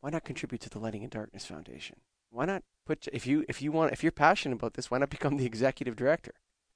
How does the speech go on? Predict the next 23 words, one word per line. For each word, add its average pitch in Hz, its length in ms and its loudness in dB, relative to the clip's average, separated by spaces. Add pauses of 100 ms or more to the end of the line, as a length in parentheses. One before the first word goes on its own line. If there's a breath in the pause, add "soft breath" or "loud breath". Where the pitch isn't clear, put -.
(140)
I 104 60 -8
mean, 110 180 0
we're 113 120 2
looking 147 220 2
for 120 80 -4
someone. 113 360 -2
So - 120 -8
send 131 260 0
in 127 100 -2
your 123 80 -2
resume, 120 320 0
go 131 200 2
to 143 80 2
restoring 123 360 -2
darkness - 340 -6
dot 117 220 2
com, 120 240 -4 (380 soft breath)
click 151 220 2
the 135 100 -4
donate 127 400 2
link, 123 180 0 (180)
contact 131 600 2
us. 123 220 -4